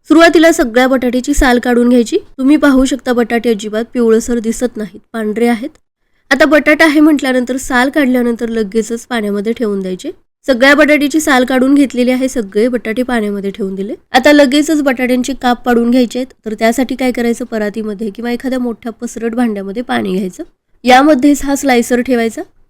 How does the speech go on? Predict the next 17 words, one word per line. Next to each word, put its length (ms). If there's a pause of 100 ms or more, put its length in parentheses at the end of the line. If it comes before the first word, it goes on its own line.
(180)
आता 180
बटाटे 380
मोठे 340
असतील, 340
याची 340
लांब 280
काप 240
जर 160
हवे 220
असतील 340
तर 80
बटाटा 400
आडवा 300
पकडायचा, 480 (460)
पण 100
काही 320
स्लायसर 500